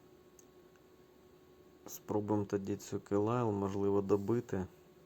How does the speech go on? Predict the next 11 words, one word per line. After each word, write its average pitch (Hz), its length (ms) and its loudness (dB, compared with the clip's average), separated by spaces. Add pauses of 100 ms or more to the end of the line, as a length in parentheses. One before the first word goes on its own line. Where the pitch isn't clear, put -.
(1080)
Трішки - 380 -8
не 90 140 -2
вистачило. 87 800 -8 (1900)
Зараз 92 680 -4
Грім 110 480 0
буде 101 300 0
бити, 101 580 -2
Шерхана 107 640 -2
нашого 104 420 -4
точно 95 440 -4
доб'є. 87 500 -6